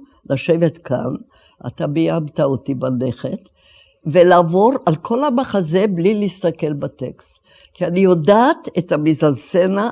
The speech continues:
אני יודעת איפה אני עומדת, ואני יודעת מה אני אומרת.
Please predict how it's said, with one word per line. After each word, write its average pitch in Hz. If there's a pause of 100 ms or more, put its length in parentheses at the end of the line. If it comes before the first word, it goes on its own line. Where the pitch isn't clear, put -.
אני 165
יודעת 160
איפה 185
אני 160
עומדת, 156
ואני 143
יודעת 151
מה 147
אני 143
אומרת. 131